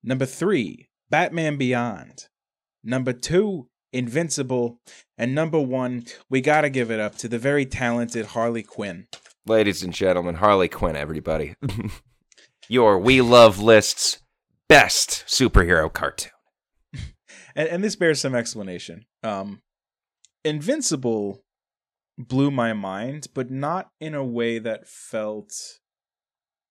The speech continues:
Speaker 1: particularly new. It was just really well executed tragedy. Um, you know, it was, it was basically standard superhero fare,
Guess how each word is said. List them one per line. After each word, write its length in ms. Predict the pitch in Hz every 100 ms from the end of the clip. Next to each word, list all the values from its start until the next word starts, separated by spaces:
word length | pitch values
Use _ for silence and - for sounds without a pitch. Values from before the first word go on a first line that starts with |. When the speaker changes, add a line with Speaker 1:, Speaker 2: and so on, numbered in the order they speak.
| _ _
Speaker 1:
particularly 840 | - _ - 160 - 196 196 202 208
new. 460 | 190 185 196 226 -
It 60 | 135
was 120 | 127
just 180 | 135 123
really 300 | 127 131 127
well 320 | 113 117 113
executed 600 | 110 - 127 - 131 131
tragedy. 680 | 131 - 123 135 139 147 143 _ _ _ _ _ _ _ _ _ _ _
Um, 460 | 117 101 101 101 - _ _ _ _ _ _ _ _ _
you 60 | 170
know, 160 | 104 113
it 120 | 135
was, 220 | 127 139
it 80 | 170
was 120 | 143
basically 440 | - 269 302 202 151
standard 420 | - 143 135 120
superhero 680 | - 135 123 113 113 98 95
fare, 460 | - 92 82 -